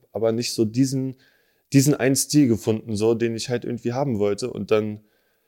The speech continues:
dachte ich, hab ich halt auch immer so mein Licht so ein bisschen unter meinen Scheffel gestellt und, und war dann so, „Ja, Digga, so meine Beats sind jetzt nicht, sind zwar okay, aber sind jetzt nicht wirklich geil“, so, weißt du? Und dann, so hab ich halt mehr versucht, da rauszuholen, so, bis ich die dann irgendwie geil fand und irgendwie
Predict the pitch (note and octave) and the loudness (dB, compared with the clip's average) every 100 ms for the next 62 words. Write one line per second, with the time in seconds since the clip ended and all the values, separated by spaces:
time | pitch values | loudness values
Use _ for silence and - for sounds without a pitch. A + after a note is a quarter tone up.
0 | _ - B2 C3+ A#2 C3+ C#3+ D3 D3 - | _ 0 2 2 0 0 0 2 0 2
1 | C3+ C#3 C#3 B2+ B2+ C#3 D3 - C3+ D3 | -2 0 -2 0 0 2 0 0 0 0
2 | D3+ C3+ C#3 B2+ - D#3+ D3+ C3 D3+ D3 | -2 0 2 2 0 0 0 4 4 4
3 | B2 A#2 A#2+ B2+ A2+ C3 A#2+ A#2 G#2 G2 | -2 -4 -6 -2 2 2 2 4 4 4
4 | A2 A2+ G#2+ G#2+ A2 A2+ A#2 - A2+ G2+ | 2 0 -2 -2 -4 -2 -4 -2 -4 -2
5 | A#2 G#2+ - _ _ _ - C3+ C3+ A2+ | -4 -6 -12 _ _ _ 2 2 4 2
6 | G2+ C3 C#3 G#2+ A2+ A2 - G2+ G#2 - | 4 4 4 4 0 -4 -6 -6 -6 0
7 | F#2 G2 G2+ F2+ F2 G2+ - G#2+ F#2+ G2 | 4 6 4 2 -2 -2 -2 -4 -2 -2
8 | G2 - _ _ _ A#2+ A#2+ A2+ - A2+ | -2 -12 _ _ _ 2 2 2 0 -2
9 | - A2+ A#2+ C3+ C#3 B2 B2+ - C#3 D3+ | 0 2 2 4 2 2 2 6 6 6
10 | A#2 B2 - A2+ A#2 A#2+ A#2+ A#2 B2+ B2+ | 4 0 0 0 0 2 0 2 0 -2
11 | - A2+ A2+ A2 A2 A2 G#2 A#2+ C3+ A#2 | -4 -2 -2 -2 -8 0 6 6 6 0
12 | A2+ - G#2+ G2 - A2 G#2 A2 G#2 | -6 -6 -8 -6 -6 -6 -4 -2 -4